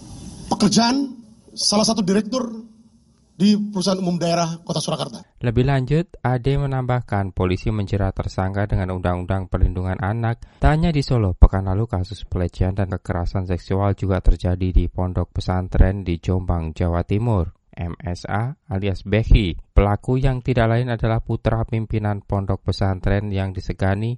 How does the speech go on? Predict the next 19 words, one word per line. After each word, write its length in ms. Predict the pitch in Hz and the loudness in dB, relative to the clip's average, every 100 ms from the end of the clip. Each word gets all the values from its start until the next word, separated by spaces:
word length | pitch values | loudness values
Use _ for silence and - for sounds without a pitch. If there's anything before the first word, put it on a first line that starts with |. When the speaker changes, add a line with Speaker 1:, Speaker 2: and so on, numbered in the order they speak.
| - | -10
Speaker 2:
kini 320 | - 156 160 | -6 -2 -2
ditangkap 480 | 127 104 - 95 95 | -2 -2 -4 -4 -4
polisi. 640 | - 90 85 - 85 78 - | -2 0 0 -2 -4 -4 -4
Kota 240 | 127 117 | 0 0
Solo 240 | - 110 | 0 -2
dan 240 | 110 110 101 | 0 -2 -2
Kabupaten 640 | - 87 80 90 90 90 | -2 0 0 0 0 0
Jombang 400 | 98 101 101 107 | 0 2 2 0
di 80 | 101 | 0
Jawa 240 | 95 101 98 | 0 2 0
Timur 320 | 104 101 104 | -2 -2 0
itu 240 | 101 - 135 | 0 0 0
termasuk 480 | - 151 139 135 117 | 2 2 0 0 0
daerah 320 | 107 98 98 | 2 4 2
yang 160 | 98 | 0
ditetapkan 640 | 95 95 - 90 - 92 92 | 0 0 2 0 2 0 2
pemerintah 480 | 90 92 90 95 90 | 0 2 0 0 -2
sebagai 640 | 107 90 87 87 85 80 | -2 0 0 0 0 0
layak 400 | 87 90 90 87 | 0 0 0 -2